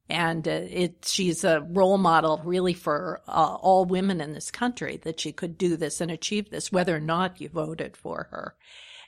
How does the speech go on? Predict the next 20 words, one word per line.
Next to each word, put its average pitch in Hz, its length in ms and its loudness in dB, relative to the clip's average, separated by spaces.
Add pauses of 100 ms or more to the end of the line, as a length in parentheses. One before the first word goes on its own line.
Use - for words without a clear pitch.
And, 156 480 0
uh, 85 400 -2
I 190 120 2
think 226 340 2
about, 165 560 0
uh, 160 180 0
you 185 120 -2
know, 170 100 -2
she 180 200 -4
chose 185 560 2 (440)
to 190 100 -2
have 170 300 4
her 170 200 -2
election, 160 760 -2
uh, 160 200 -4 (280)
post-election, 165 1000 2
uh, 160 220 -2
gathering 165 680 2
slash - 420 -2
party 180 520 0